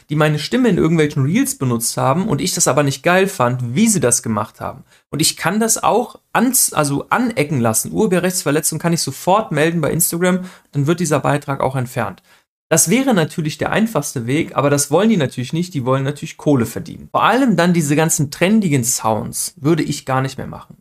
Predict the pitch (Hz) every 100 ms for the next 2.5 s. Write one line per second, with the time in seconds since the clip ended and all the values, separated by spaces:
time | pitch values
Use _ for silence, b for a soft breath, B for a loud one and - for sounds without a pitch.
0 | - 139 - 190 - 165 165 - 147 226
1 | - 190 202 202 202 - - 170 175 160
2 | 156 - 156 -